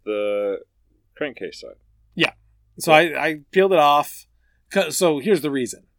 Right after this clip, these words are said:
Speaker 2: To
Speaker 1: Okay.
Speaker 2: jam a socket in between, there is an overlap on the inner rim that to jam that socket in, it would have bent and tore it anyway.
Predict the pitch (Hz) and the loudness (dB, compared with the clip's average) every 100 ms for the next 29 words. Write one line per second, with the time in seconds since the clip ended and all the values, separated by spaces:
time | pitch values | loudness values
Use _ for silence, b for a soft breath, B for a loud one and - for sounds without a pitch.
0 | _ _ _ _ _ - 143 147 185 165 | _ _ _ _ _ -8 -4 0 0 0
1 | 139 240 240 - 156 139 127 143 139 135 | -2 -2 -2 -2 0 0 -2 -6 -8 -10
2 | - 214 156 127 120 143 131 139 131 123 | -6 -4 -4 -4 -10 -8 -4 -2 -2 -4
3 | 123 180 196 160 135 117 110 - _ _ | -4 2 2 2 0 0 -2 -6 _ _
4 | _ _ _ - 139 143 151 143 127 143 | _ _ _ -8 -8 -6 -6 -4 -2 -2
5 | 165 151 117 123 156 147 123 175 151 143 | -2 -4 -8 -2 -2 -2 -2 -2 -2 -4
6 | 123 123 139 120 110 127 117 113 131 120 | -8 -4 -4 -4 -4 -6 -6 -10 -6 -6
7 | 110 110 110 92 _ | -6 -8 -12 -14 _